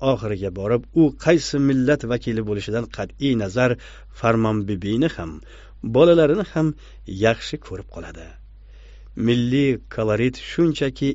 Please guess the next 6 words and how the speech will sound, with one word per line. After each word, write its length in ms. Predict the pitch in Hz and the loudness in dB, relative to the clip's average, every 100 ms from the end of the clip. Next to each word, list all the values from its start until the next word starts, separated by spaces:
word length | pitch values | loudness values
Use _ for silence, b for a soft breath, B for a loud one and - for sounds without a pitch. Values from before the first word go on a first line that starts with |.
| - | 0
egzotika 720 | 131 117 101 131 131 - 107 | 0 0 0 0 0 -6 -6
emas, 360 | 95 110 127 - - b b b b | -4 0 0 -2 -14 b b b b
xalqning 520 | - 117 110 131 139 131 | -2 0 0 -2 -4 -6
asrlar 500 | 117 107 117 107 131 139 | -6 -4 -4 0 0 2
davomida 440 | 131 127 123 120 | 4 4 2 0
shakllangan 760 | - 113 113 104 101 95 110 | -2 -4 -2 -2 -2 0 0